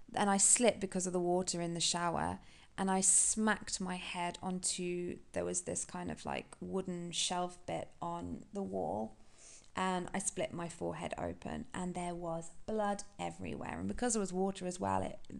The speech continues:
it just looked like a massacre. And in that moment, um, it was like he snapped out of it. Like, he snapped out of it and he was like, "Oh my gosh, what have I done?"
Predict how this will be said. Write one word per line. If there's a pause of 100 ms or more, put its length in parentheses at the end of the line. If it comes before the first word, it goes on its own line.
(140)
it
just
looked
like
a
massacre. (680)
And
in
that
moment, (140)
um, (1700)
it
was
like
he
snapped
out
of
it. (400)
Like,
he
snapped
out
of
it
and
he
was
like,
"Oh
my
gosh,
what
have
I
done?"